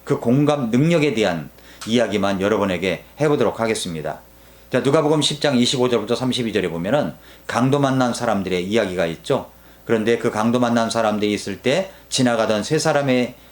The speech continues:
세 사람이 취한 행동에 기록되어 있습니다. 제사장과 레위인과 그리고 사마리아인입니다. 근데 제사장과 레위인은 성경과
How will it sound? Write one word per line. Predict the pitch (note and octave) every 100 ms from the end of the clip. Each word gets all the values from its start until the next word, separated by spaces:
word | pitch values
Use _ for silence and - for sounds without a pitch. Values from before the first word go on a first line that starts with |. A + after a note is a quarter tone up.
| -
세 | - C#3
사람이 | C#3 A#2+ A#2 F3+ F#3+
취한 | - F3 D3 G3 G#3 - -
행동에 | - F#3+ F#3+ F3 D#3+ E3+ E3+
기록되어 | - A#2 A2+ G#2+
있습니다. | F2 - E2 D2 C2+ - - - - - -
제사장과 | - A2+ G#2+ G#2 G2 C3 G3+ - -
레위인과 | F#2 G#2 G#2+ F#2+ F2 D#2 D2 - - - - - -
그리고 | - G2 F#2 D3 E3+ - - -
사마리아인입니다. | - D#3+ D#3 B2+ A2 F2+ D#2+ D#2 D2 C#2 - - - - -
근데 | D3+ D#3
제사장과 | D#3 D#3 D#3+ D3+ C#3
레위인은 | B2+ A2+ G#2+ D#3 A2 - - -
성경과 | - E3 F3+ D#3+ C3 A#2 D#3 G#3+